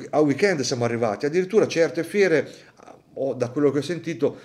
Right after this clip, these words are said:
verranno fatte, eh, o-, una, una al mese, si sposta itinerante una al mese, ma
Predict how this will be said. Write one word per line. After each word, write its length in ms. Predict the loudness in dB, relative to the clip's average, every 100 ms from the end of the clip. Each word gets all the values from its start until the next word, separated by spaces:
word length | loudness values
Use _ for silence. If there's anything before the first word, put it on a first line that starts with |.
| -18
verranno 480 | -2 0 2 2 0
fatte, 480 | 0 0 0 2 2
eh, 520 | 2 -8 _ _ -2
o-, 560 | 2 4 4 2 0 -2
una, 260 | -2 0 -2 -2
una 200 | 0 2
al 120 | 2
mese, 520 | -2 -2 -4 -6 -8 _ _ _ _ _ -14
si 160 | -10
sposta 340 | -4 0 0 0
itinerante 580 | -2 -2 -2 -2 0 0
una 200 | 0 -4
al 80 |
mese, 380 | -4 -6 -6 -8
ma 200 | -10 -12